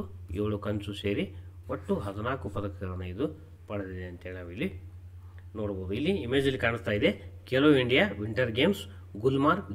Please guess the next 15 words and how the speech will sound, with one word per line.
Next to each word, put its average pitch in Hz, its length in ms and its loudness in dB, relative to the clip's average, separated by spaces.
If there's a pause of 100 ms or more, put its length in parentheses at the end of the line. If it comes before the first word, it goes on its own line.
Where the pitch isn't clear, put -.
ಜಮ್ಮು 107 280 -2
and 95 180 -4
ಕಾಶ್ಮೀರ್ 127 420 -2
ಟೂ 104 80 -2 (120)
ತೌಸಂಡ್ 98 320 -4
ಟ್ವೆಂಟಿ 92 300 -6
ತ್ರೀ 87 220 -6
ಅಂತಕ್ಕಂಥದ್ದು. 87 580 -8 (1120)
ಇಷ್ಟು - 160 6 (360)
ಖೇಲೋ 147 220 6 (100)
ಇಂಡಿಯಾ 143 260 8
ವಿಂಟರ್ 123 280 0
ಗೇಮ್ಸ್ 110 280 -2
ಬಗ್ಗೆ 104 200 4 (440)
ನಾವಿಲ್ಲಿ 104 320 2